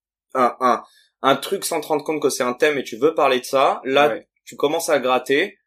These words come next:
Speaker 1: Tu laisses quoi, vingt-quatre heures ou carrément vingt-quatre jours, je sais pas, et
Speaker 2: Ouais.
Speaker 1: tu reviens dessus,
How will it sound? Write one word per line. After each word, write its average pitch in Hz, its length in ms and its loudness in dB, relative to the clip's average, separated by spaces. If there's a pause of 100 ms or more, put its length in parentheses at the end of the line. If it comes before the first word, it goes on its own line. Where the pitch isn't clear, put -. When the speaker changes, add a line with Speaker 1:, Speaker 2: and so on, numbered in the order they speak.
(260)
Speaker 1:
Tu - 160 -6
laisses 143 320 4
quoi, 120 260 4
vingt-quatre 127 500 0
heures 135 160 2
ou - 160 -10 (160)
carrément 117 380 0
vingt-quatre 110 360 0
jours, 139 300 2
je 117 120 -6
sais 107 180 -4
pas, 143 400 2
et 117 60 -8
Speaker 2:
Ouais. 113 60 -6
Speaker 1:
tu 120 100 -2
reviens 147 340 4
dessus, 160 280 -4